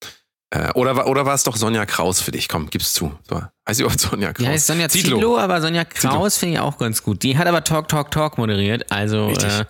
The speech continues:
Speaker 1: Richtig.
Speaker 2: da gibt's schon einen kleinen Unterschied zwischen den beiden. Aber ich kann mit dieser
Speaker 1: Ja.
Speaker 2: Sendung überhaupt nichts anfangen. Noch nie. Ich glaub,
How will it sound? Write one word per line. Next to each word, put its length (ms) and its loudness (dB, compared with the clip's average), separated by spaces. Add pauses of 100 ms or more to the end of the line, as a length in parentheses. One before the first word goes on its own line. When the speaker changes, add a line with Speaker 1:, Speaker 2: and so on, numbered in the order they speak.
(400)
Speaker 1:
Richtig. 360 -4 (100)
Speaker 2:
da 140 0
gibt's 180 0
schon 160 0
einen 180 -2
kleinen 320 -2
Unterschied 440 -2
zwischen 220 -2
den 180 0
beiden. 220 0
Aber 100 0
ich 140 0
kann 220 0
mit 200 0
dieser 180 2
Speaker 1:
Ja. 60 0
Speaker 2:
Sendung 260 0
überhaupt 460 -2
nichts 200 -2
anfangen. 460 -2
Noch 220 0
nie. 280 2
Ich 80 -2
glaub, 160 -2